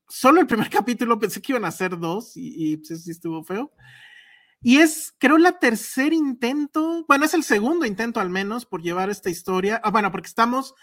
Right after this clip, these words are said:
en la sección Los Fuereños del Anime. Entonces, así como no sé de carros, no sé de fútbol, menos sé de anime.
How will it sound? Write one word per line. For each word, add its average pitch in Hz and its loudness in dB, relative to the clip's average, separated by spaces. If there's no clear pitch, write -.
en 170 -6
la 165 -2
sección 202 -6
Los 202 -8
Fuereños 170 -8
del 151 -8
Anime. 156 -6
Entonces, 202 -2
así 208 0
como 269 0
no 214 2
sé 226 2
de 214 2
carros, 180 2
no 185 -2
sé 196 -4
de 185 -2
fútbol, 185 -4
menos 208 -2
sé 160 -8
de 156 -8
anime. 165 -8